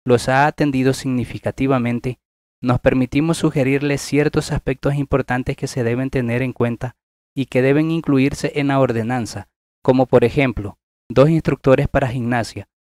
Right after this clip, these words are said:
un instructor para taller de huertos y un instructor para taller de manualidades, un psicólogo, medicina y salud preventiva,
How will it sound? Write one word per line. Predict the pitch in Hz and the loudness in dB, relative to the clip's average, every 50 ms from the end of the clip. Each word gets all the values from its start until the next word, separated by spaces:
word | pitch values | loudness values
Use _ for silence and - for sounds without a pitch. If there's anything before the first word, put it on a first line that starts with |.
| _ _ | _ _
un | 131 139 156 160 | -2 0 0 0
instructor | 160 - - 147 - - - 131 131 | 0 2 0 0 0 4 2 2 4
para | - 139 135 135 - | 4 2 2 2 0
taller | - 127 117 110 123 131 131 | 0 -4 -2 -2 -2 -2 0
de | 135 131 | 0 0
huertos | 117 117 123 123 131 - 127 120 - | 2 2 2 2 0 -2 -4 -2 -2
y | |
un | 135 135 147 | -2 0 0
instructor | 151 147 - 151 139 - - 131 127 | -2 -2 -2 -2 -2 0 0 0 0
para | - - 127 127 127 | 2 0 0 0 0
taller | - - 120 107 113 117 120 | -2 -4 -4 -2 -2 -4 -4
de | 123 127 | -4 -4
manualidades, | 127 127 123 123 120 113 107 110 117 113 107 98 98 - - _ _ _ _ _ _ _ _ _ | -2 -2 -2 -2 -2 -2 -2 -4 -2 -2 -2 -4 -6 -10 -14 _ _ _ _ _ _ _ _ _
un | - 139 151 | -2 -2 0
psicólogo, | - - 147 - _ 139 127 113 101 92 87 - _ _ _ _ _ _ _ | 0 -2 -2 0 _ 4 4 4 4 0 -4 -8 _ _ _ _ _ _ _
medicina | - 123 127 120 120 117 - - 139 143 151 151 | -4 -2 -2 -2 -2 -4 -4 -4 -2 0 0 0
y | 151 | -2
salud | - - 135 117 123 139 - | -2 -2 -2 0 0 -2 -2
preventiva, | - - 143 135 120 110 - - 117 101 98 98 | 0 0 0 0 -2 -4 -4 -4 -4 -4 -4 -8